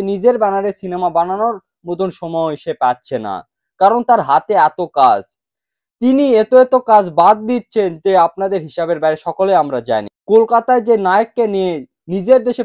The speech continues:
প্রযোজনা প্রতিষ্ঠান সিনেমা বানাতে চায় না, তাকে নিয়ে সিংমা মেল সিংমা নেম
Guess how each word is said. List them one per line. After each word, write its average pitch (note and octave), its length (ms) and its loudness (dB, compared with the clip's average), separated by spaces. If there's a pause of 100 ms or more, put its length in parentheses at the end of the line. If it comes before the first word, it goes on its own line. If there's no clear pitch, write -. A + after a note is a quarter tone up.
প্রযোজনা F#3 400 0
প্রতিষ্ঠান A3 380 -8 (100)
সিনেমা G3 320 -4
বানাতে G3 340 -4
চায় D3+ 260 2
না, C3 80 -2 (380)
তাকে F#3 320 2
নিয়ে A3 140 0 (100)
সিংমা F#3 360 -4
মেল E3+ 200 -6
সিংমা D#3+ 340 -8
নেম D3+ 120 -8